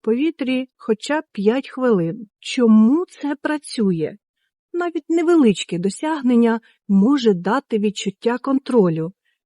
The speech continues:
і запустити позитивний ланцюжок. Адже виконання дії спростовує думку про повну безпорадність і може додати вам сил, а також підняти настрій. Фокус на дії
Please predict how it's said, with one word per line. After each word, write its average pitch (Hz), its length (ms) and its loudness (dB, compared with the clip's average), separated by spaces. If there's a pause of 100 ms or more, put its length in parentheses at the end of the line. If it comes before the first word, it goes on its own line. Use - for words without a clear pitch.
(120)
і 339 160 0
запустити 214 920 -2
позитивний 190 800 0
ланцюжок. 175 600 -4 (520)
Адже 254 300 0
виконання 262 640 2
дії 294 540 2 (180)
спростовує 185 920 0
думку 269 500 -2
про 233 180 2 (160)
повну 285 440 6
безпорадність 185 1120 -4 (320)
і 220 120 4
може 226 420 6
додати 190 560 0
вам 175 220 0
сил, 196 420 2 (260)
а 427 220 -4
також 294 420 -4
підняти 208 800 0
настрій. 185 640 -8 (180)
Фокус - 640 -2
на 247 140 0
дії 285 460 2